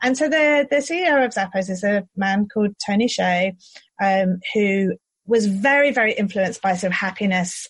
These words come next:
um, philosophy, positive psychology, all of these types of things. And he brought it very much so, um, to his company. And I, in the book, I visit Zappos, and it's this kind of crazy place which is full of stuffed llamas and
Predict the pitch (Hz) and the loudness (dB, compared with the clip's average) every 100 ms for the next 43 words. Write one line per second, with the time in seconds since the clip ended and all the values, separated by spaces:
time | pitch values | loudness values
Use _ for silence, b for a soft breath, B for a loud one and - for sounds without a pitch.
0 | - 180 175 175 185 180 185 185 175 175 | -2 0 0 0 -2 -2 -2 0 0 -2
1 | B - 226 190 196 208 180 185 180 180 | B -6 -2 0 0 -2 -2 -2 -2 -2
2 | 175 175 - 185 180 175 - 180 180 180 | -2 -2 -2 -2 -2 -4 -6 -8 -8 -10
3 | 175 202 240 269 311 302 - 202 196 240 | -2 0 2 2 2 2 -2 -4 -2 0
4 | 247 233 196 170 - B B - 240 226 | 2 2 0 -4 -8 B B -2 -2 -2
5 | - 214 202 196 - - 208 196 180 196 | -2 0 0 -2 -2 0 0 0 -2 -4
6 | 185 185 170 165 208 214 214 240 226 214 | -2 -2 -2 0 0 0 0 0 0 0
7 | 202 185 220 180 180 180 175 185 196 196 | 0 0 0 -2 -4 -6 -4 -4 -4 -4
8 | - 226 - 240 226 - 214 220 208 208 | -2 -2 -2 -4 -6 -4 0 2 0 0
9 | 214 190 202 185 202 - 220 196 180 - | 0 0 -4 -6 -6 -6 -2 -2 -4 -6
10 | - 190 - 196 196 190 190 185 190 190 | -4 -4 -4 -2 0 2 0 -2 -2 -4